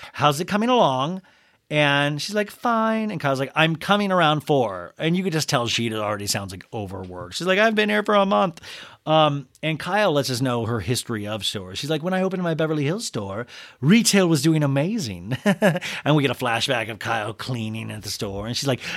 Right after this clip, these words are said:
"Then we opened another store and another." And then retail came crashing down.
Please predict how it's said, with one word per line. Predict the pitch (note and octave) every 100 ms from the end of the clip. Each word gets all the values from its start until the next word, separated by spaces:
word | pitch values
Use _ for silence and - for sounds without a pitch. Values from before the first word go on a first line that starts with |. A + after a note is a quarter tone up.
| -
"Then | C3+ G#3 A3
we | F#3
opened | A2 F3
another | C4 D#4 F4+
store | E4 - - -
and | A#3+ C#4
another." | D#4+ E4 E4 D#4+ F3 B2+ -
And | G#3 A#3+ A#3+
then | B3+ A#3+ G3+
retail | A#3+ D#4 - C4+ A#3+
came | - F#3 D3+
crashing | D3 - - E4 F4+ E4 - A#3 G#3
down. | E3+ B2 G#2